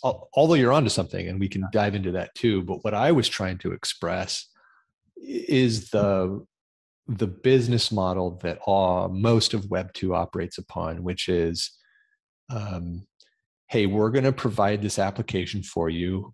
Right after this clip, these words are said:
Speaker 1: You know, maybe it's, you know, maybe it's your health tracker, or, you know, maybe it's, um,
Speaker 2: Hmm.
Speaker 1: Twitter, or maybe it's your financial software. But anyway,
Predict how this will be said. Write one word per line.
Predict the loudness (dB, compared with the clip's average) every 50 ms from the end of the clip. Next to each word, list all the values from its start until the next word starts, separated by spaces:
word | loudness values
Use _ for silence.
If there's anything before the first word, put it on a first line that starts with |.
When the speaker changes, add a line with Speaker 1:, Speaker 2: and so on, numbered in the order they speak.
| _ _ -4
Speaker 1:
You | -4 -2
know, | -2 -4
maybe | -4 -4 -4 -4 -2 0 0 0 0
it's, | 0 -2 -4 -4 -4 -4 -4 -6 -10 _ -20 -20 _ _ _ _ _ _ -8
you | -6 -4
know, | -4 -4 -4
maybe | -2 -2 -2 0 0 -2
it's | -2 -2 -2
your | -4 -4
health | -2 0 0 0 0 -2 -6
tracker, | -4 -2 -2 -2 -2 -2 -4 -2 -2 0 0 0 2 2 0 0 -2
or, | -2 -4 -2 -2 0 0 0 0 -2 -4 -8 _ _ _ _ _ _ _ _ _ -20 -20 _ -6
you | -4 -2 0
know, | 0 0 0 0 -2
maybe | -2 -2 -2 0 0 0 0 0
it's, | 0 -2 -6 -8 -8 -8 -8 -6
um, | -6 -6 -6 -6 -6 -8 -10 -10 -12 -14 -16 -18 _ _ _ _ _ _ -10
Speaker 2:
Hmm. | -4 0
Speaker 1:
Twitter, | 2 2 4 4 4 2 2 2 2
or | 0 0
maybe | -2 -2 -2 0 0
it's | 0 -2 -2 -4
your | -6 -4
financial | -2 -2 -2 0 0 -2 -4 -6
software. | -4 -2 -2 -2 -2 -2 -2 -2 -2 -2 0
But | 0 0 0
anyway, | 2 2 2 2 0 0 -2 -6